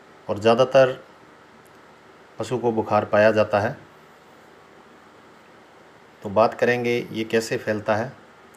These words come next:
ये बोवाइन इफेमरल फी-, फीवर वायरस से फैलता है, जो कि रेप्डोवार्डी फैमिली का एक वायरस है।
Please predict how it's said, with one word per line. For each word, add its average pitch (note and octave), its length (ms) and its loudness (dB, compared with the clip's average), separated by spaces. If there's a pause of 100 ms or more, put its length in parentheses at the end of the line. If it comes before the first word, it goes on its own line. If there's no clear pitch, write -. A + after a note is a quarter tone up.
(560)
ये A#2 80 0
बोवाइन A2+ 540 0 (840)
इफेमरल A#2 500 -2
फी-, A#2 260 -2
फीवर A#2+ 440 -2
वायरस A#2 340 2
से A#2+ 160 -6
फैलता G#2+ 360 -2
है, A2+ 160 -6 (800)
जो A2+ 160 -2
कि A#2 320 -4 (1080)
रेप्डोवार्डी A#2+ 760 4 (1400)
फैमिली A2+ 360 0
का A2 160 2
एक G#2+ 160 0
वायरस G#2+ 380 4
है। G#2+ 180 -6